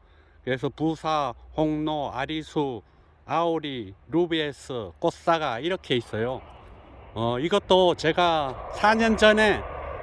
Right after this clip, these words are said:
사 년 전에 심은 거예요. 이제, 어, 그래서, 어, 올해가 이제 오 년 차인데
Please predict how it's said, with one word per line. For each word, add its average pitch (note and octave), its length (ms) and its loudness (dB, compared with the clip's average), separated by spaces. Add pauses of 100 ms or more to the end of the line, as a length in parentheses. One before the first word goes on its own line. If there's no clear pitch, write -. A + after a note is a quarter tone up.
(120)
사 G#3 160 4
년 A3 240 2
전에 G#3+ 240 6
심은 D#3 400 0
거예요. A#2 340 2 (640)
이제, A#2 340 -4 (600)
어, A2 340 -6 (520)
그래서, E3 560 -2 (400)
어, G#2 360 -8 (500)
올해가 E3+ 380 4
이제 D3 180 -2
오 D3 200 0
년 F#3+ 180 0
차인데 D#3 580 -2